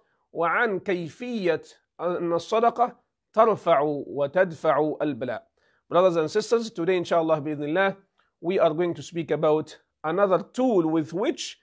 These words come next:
inshallah, بإذن الله, Allah subhanahu wa ta'ala will take away this virus,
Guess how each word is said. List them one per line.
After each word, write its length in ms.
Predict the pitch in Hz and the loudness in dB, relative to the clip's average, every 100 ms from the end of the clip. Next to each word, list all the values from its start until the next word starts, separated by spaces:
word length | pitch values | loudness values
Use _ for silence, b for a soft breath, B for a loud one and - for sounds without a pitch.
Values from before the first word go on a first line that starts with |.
| _ 170 | _ -12
inshallah, 580 | 160 240 247 185 190 | -2 2 4 4 4
بإذن 280 | 165 170 156 | 2 -2 -4
الله, 160 | 156 160 | -2 0
Allah 180 | 156 165 | 0 -2
subhanahu 400 | 131 131 165 156 | -6 -6 -2 -2
wa 40 | |
ta'ala 180 | 160 156 | -2 -2
will 80 | 151 | -2
take 240 | 170 165 | -4 -4
away 200 | 160 156 | -2 -2
this 260 | 143 156 - | -4 -8 -10
virus, 600 | 151 151 214 220 214 | -2 2 4 4 -2